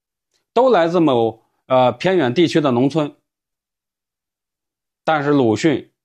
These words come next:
鲁老爷子说过，就因为他们所处的环境不同，因此他们对同样一句话的理解也便不同罢了。当然，我这是杜撰的鲁老爷子说的啊。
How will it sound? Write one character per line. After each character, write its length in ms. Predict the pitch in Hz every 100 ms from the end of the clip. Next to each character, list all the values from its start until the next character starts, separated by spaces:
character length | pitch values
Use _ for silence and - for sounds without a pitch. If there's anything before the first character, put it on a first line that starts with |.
| _ _ _ _ _
鲁 220 | 131 143
老 140 | 131
爷 120 | 107
子 80 | 110
说 220 | 117 117
过， 240 | 107 95 _ _ _ _ _ _ _ _ _ _
就 260 | - 285 175
因 200 | 143 160
为 100 | 156
他 140 | 135
们 100 | 151
所 300 | 156 143 113
处 180 | 113 185
的 100 | 143
环 220 | 110 131
境 140 | 180 196
不 80 | 120
同， 320 | 117 107 - _ _ _ _ _
因 260 | - 175 202
此 180 | - 127
他 140 | 147
们 140 | 165 160
对 180 | 156 - - _ _
同 300 | - 139 156
样 200 | 233 185
一 160 | 117 127
句 100 | 165
话 140 | 151
的 140 | 139 113
理 240 | 113 156
解 320 | 180 113 104 _ _ _
也 300 | 127 131 110
便 320 | 92 175 - _
不 80 | 139
同 240 | 127 117
罢 160 | 160 110
了。 220 | 82 - _ _ _ _ _ _ _ _ _ _ _ _ _ _
当 140 | - 131
然， 200 | 131 123
我 120 | 98
这 80 | 127
是 140 | 135
杜 300 | 135 208 127
撰 180 | 135 120
的 80 | 101
鲁 160 | 101
老 140 | 113 95
爷 120 | 92
子 80 | 95
说 200 | 117 101
的 80 |
啊。 140 | 82